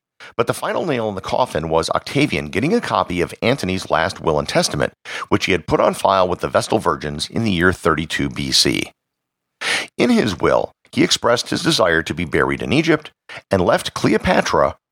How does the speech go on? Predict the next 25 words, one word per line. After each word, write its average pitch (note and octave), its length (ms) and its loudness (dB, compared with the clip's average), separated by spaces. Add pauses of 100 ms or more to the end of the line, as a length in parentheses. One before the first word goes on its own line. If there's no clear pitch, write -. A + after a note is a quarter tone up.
Roman C3+ 400 2
lands D#2+ 520 2
in C2 180 -6
his D2 220 -2
will. B1 400 2 (920)
This E3 380 0 (100)
outraged D2+ 560 0
the F#2 80 4
Roman A#2+ 320 2
public E2+ 380 0
and D2 120 0
the E2+ 60 -2
Senate, - 400 0 (340)
and F2+ 80 0
decisively D#3 540 2
turned A2 300 0
opinion F2 440 -2
against - 440 -2
Antony F#2 400 2
enough C2 340 0 (260)
that - 100 2
Octavian D2+ 500 0
could F#2+ 160 -2
declare C#2 320 0
war. B1+ 460 0